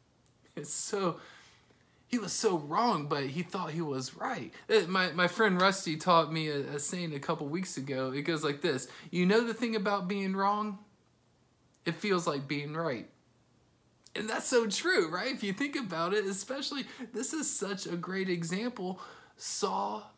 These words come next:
thought he was right. It felt like he was right, but he was just so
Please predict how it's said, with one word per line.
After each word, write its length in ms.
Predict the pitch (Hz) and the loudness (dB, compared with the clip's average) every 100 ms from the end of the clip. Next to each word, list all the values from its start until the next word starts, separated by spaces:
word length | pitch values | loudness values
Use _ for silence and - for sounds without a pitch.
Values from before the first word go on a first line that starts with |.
| _ - | _ -6
thought 480 | 170 160 160 160 - _ _ | -2 -2 -2 -6 -14 _ _
he 240 | - 180 | -8 -4
was 300 | 170 147 143 | -2 -2 -4
right. 440 | 143 - 190 160 117 | -8 -6 -4 -2 -6
It 120 | 151 143 | -10 -14
felt 380 | - - 196 | -6 -4 -2
like 220 | 143 156 156 | -2 -6 -6
he 220 | 226 180 | -4 -2
was 240 | 160 160 | -2 -2
right, 280 | 151 151 143 | -4 -6 -6
but 160 | 156 147 | -8 -6
he 140 | 170 | -4
was 260 | 175 160 143 | -4 -4 -6
just 280 | 156 - - | -6 -4 -2
so 400 | 165 156 151 | 0 0 -2